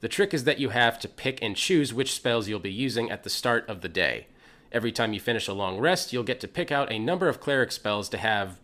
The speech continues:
prepared equal to your Wisdom modifier plus your cleric level. That's how you pick out which spells you have available, so how does casting them work? You also have a thing called spell slots, which you can think of as bullets or fuel that you load into your different spells to fire them as a resource.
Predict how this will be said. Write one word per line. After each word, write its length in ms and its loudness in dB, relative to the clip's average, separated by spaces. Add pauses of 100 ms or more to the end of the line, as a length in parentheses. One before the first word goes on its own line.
prepared 640 2
equal 300 -2
to 100 -6
your 140 0
Wisdom 320 2
modifier 500 2
plus 320 -2
your 100 -6
cleric 380 -2
level. 300 -6 (500)
That's 200 2
how 80 4
you 120 2
pick 180 -2
out 160 6
which 160 0
spells 360 0
you 80 -2
have 120 -2
available, 560 0
so 440 -4 (180)
how 180 4
does 140 -6
casting 520 0
them 140 -8
work? 300 -10 (460)
You 120 6
also 200 6
have 100 4
a 60 2
thing 240 4
called 240 2
spell 320 2
slots, 400 -2
which 200 -4
you 120 -4
can 160 -4
think 240 0
of 140 2
as 260 -2
bullets 420 2
or 100 0
fuel 440 0
that 120 -2
you 120 -4
load 260 0
into 220 -4
your 80 -2
different 320 -6
spells 420 2
to 100 -6
fire 380 4
them 220 2
as 200 -4
a 120 -6
resource. 640 -6